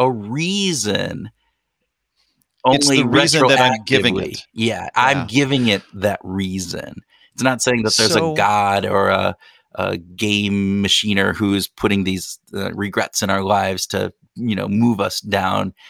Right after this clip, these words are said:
Speaker 1: through the maze of life. No, it's this retrospective component.
Speaker 2: I wonder, I, I think it, I love that perspective, by the way, and I just want to say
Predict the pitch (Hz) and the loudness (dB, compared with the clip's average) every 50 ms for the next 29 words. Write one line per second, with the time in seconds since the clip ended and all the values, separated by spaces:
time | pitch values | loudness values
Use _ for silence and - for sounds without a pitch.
0 | - - _ - - 120 120 113 98 95 95 98 98 98 104 101 101 98 - 98 | -20 -20 _ -10 -4 -2 0 0 0 0 0 -2 -2 -2 -4 -4 -4 -4 -6 -6
1 | 92 90 - 107 107 98 90 - - - 107 113 131 117 101 98 95 98 95 - | -8 -4 -4 -4 -4 -4 -6 -10 -10 -4 0 0 0 0 0 -2 -6 -8 -6 -6
2 | - - - 98 98 - - - - 107 113 110 - - 101 - - - 92 - | -6 -6 -6 -6 -6 -6 -8 -6 -2 -2 -2 0 0 -4 -6 -4 -6 -8 -10 -10
3 | - - - - - 95 92 - - 85 - - - _ _ _ _ _ _ _ | -8 -10 -12 -10 -8 -10 -10 -8 -10 -10 -12 -14 -16 _ _ _ _ _ _ _
4 | _ _ _ _ - - _ - - - - - _ - 165 185 196 202 240 254 | _ _ _ _ -20 -20 _ -20 -20 -20 -20 -20 _ -4 -2 0 2 2 2 2
5 | 247 269 226 190 170 - - 147 - - 175 165 - 240 240 - - 160 160 - | 2 2 2 2 2 2 0 0 0 0 -2 -2 -2 -2 -4 -4 -2 -4 -4 -2
6 | - - 131 160 160 147 147 156 156 135 135 120 117 - 117 104 - - 107 - | -2 -2 0 0 0 2 2 2 2 2 0 0 0 -2 -6 -6 -2 -2 -4 -4
7 | - 90 85 80 87 87 90 90 92 95 98 101 120 131 135 143 139 - - - | -4 -8 -10 -8 -10 -10 -8 -6 -6 -4 -4 -2 -2 -2 -2 -2 -4 -4 -4 -8
8 | - - _ _ - 104 107 - - - - _ 120 127 127 120 120 - - 117 | -14 -20 _ _ -12 -12 -10 -10 -12 -14 -14 _ -2 -2 -2 -2 -2 -2 -2 -2